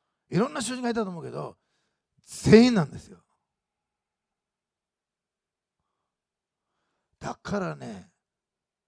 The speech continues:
この、この看守は震え出したんですよ。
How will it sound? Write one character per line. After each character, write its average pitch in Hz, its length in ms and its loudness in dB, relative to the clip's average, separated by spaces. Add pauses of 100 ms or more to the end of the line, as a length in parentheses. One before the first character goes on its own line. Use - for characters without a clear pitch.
(120)
こ 143 200 -14
の、 139 200 -12 (200)
こ - 160 -20
の 135 260 -18 (220)
看 139 220 -14 (120)
守 110 40 -20
は 92 60 -20
震 147 340 -6
え - 20 -8
出 175 140 -6
し - 80 -16
た 202 100 -10
ん 170 80 -16
で 104 80 -20
す - 120 -20
よ。 - 100 -20